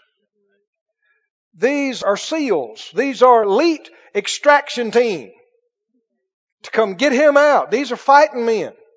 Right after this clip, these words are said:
And they show up at the school there,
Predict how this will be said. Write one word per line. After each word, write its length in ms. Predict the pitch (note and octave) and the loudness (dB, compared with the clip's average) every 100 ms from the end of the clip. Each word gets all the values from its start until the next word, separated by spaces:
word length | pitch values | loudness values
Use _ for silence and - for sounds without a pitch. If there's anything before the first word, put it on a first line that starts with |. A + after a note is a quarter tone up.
| _ _ _ _ _ _ _ _ _ _ _ _ _ G#3 | _ _ _ _ _ _ _ _ _ _ _ _ _ -6
And 180 | G#3+ | -4
they 60 | G#3 | -4
show 340 | - C#4 D4+ | -2 2 6
up 280 | D#4+ E4 D#4 - | 8 6 6 2
at 200 | F3+ B3 | 0 0
the 80 | |
school 580 | A#3+ - E4 E4 C#4+ A#3+ | -10 -4 0 0 -2 0
there, 440 | G3 G3 B3+ B3+ | 4 4 2 -2